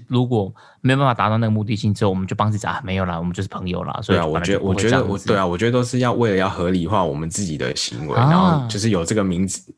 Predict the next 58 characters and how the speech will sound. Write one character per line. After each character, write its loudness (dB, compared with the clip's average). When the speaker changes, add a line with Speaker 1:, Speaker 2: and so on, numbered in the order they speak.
Speaker 2:
这 0
些 2
名 2
词 -4
的 -2
延 -6
伸 -4
啊。 -10
因 2
为 2
你 0
想 0
嘛， -4
你， -4
因 0
为 0
我 -6
觉 2
得， -8
呃， -4
就 -2
是 -4
感 -2
情 -2
这 0
件 4
事 2
情 2
其 -2
实 -4
本 0
来 -4
就 -4
是 2
两 -2
个 -8
人 -8
的 -10
事 -6
情 -8
啊， -18
对 -2
啊。 -2
那 -2
我 -2
今 0
天 0
对 0
A 0
这 -2
个 0
女 -6
生 -4
有 -4
兴 -6
趣， -6
可 -10
是 -2